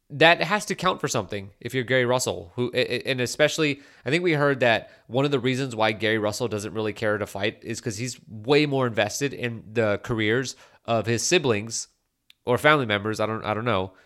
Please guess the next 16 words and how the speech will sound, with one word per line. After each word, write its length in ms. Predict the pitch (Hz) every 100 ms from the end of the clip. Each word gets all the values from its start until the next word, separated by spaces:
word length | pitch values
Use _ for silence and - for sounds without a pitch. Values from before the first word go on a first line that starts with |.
| _ -
clones 500 | - 120 123 101 98
maybe. 380 | 107 101 110 107 _ _ _
Um, 220 | 120 120
he's 120 | 123 120
more 180 | 147
invested 340 | 143 131 127 120
in 80 | 113
their 140 | 143
careers 320 | 151 120 107
than 100 | 95
he 100 | 123
is 160 | 143 120
even 240 | 139 131
in 120 | 117
his 140 | 107 101
own. 260 | 151 160